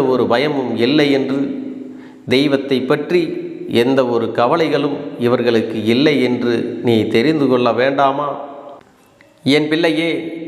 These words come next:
இதற்கான தண்டனைகள் இவர்களுக்கு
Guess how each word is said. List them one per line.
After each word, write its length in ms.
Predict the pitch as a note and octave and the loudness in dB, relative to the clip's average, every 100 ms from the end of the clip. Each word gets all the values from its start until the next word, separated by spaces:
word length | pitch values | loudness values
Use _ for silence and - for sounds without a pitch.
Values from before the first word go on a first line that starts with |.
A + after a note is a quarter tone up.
| - | -6
இதற்கான 580 | C#3 C3 C#3+ B2+ D3+ D#3+ | 0 2 2 0 0 0
தண்டனைகள் 600 | C#3 C#3 D#3+ D#3 C#3+ D3+ C3+ - - - - - - | 0 0 0 -2 -4 -4 -6 -10 -12 -16 -18 -10 2
இவர்களுக்கு 600 | B2+ B2+ B2+ A#2 - | 4 4 2 2 -2